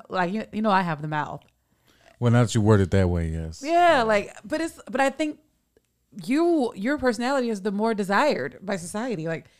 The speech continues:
Speaker 1: people think you should be that way.
Speaker 2: I mean, I don't know. But then if you are that way, a lot of, a lot of times people,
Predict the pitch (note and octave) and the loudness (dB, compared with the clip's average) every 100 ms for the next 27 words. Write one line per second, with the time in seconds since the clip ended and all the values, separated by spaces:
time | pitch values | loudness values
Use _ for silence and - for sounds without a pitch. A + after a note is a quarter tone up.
0 | _ - C4 B3 A3+ C4 C#4 G3+ G3+ - | _ -8 -4 -2 0 -2 -2 -8 -8 -6
1 | F3 F3+ B3+ F3+ C3 - - - _ _ | -6 -6 -4 -4 -6 -12 -14 -20 _ _
2 | _ _ _ _ _ _ _ - C#3 D#3 | _ _ _ _ _ _ _ -8 0 2
3 | D#3 D3 C3+ - - - _ _ - F2 | 2 2 -2 -10 -20 -20 _ _ -14 -10
4 | D#2+ D#2 D#2+ - - - A#2+ A2+ C#3 C3 | -8 -8 -10 -12 -20 -6 -2 2 2 0
5 | A#2+ _ _ _ C3 B2+ C#3 A#2+ C3 G#2+ | -4 _ _ _ -6 -2 0 2 2 2
6 | G2+ F#2+ A2 G#2+ F#2+ G2 G2+ E2 G2+ G#2 | 0 0 0 0 -2 -2 -2 -2 -2 -4
7 | F#2+ G#2 F#2 G#2 F#2+ | -2 -2 -2 -4 -8